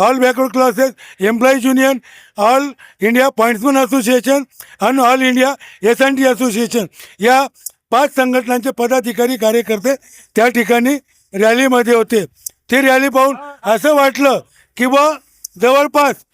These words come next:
मतदानाच्या अगोदर या सीआरएमएसचा विजय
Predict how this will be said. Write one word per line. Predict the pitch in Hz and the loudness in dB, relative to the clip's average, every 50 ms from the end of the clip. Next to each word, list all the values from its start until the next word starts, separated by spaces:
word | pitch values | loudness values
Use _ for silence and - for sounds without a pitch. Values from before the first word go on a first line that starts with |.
| _ _ _ _ | _ _ _ _
मतदानाच्या | - 196 240 254 226 208 285 285 285 294 294 320 294 285 | -4 -2 -2 -2 0 0 0 2 2 2 2 2 2 2
अगोदर | 285 269 285 285 214 302 285 233 175 - _ _ _ _ _ _ _ _ _ _ _ _ _ _ | 2 2 0 0 0 0 0 -2 -4 -10 _ _ _ _ _ _ _ _ _ _ _ _ _ _
या | - 208 240 262 262 | 0 0 2 2 0
सीआरएमएसचा | - - 233 247 254 262 269 269 262 247 262 254 254 269 262 | 0 0 0 2 2 2 2 2 2 0 0 0 0 0 0
विजय | 247 247 247 226 254 269 311 | 0 0 0 0 0 0 0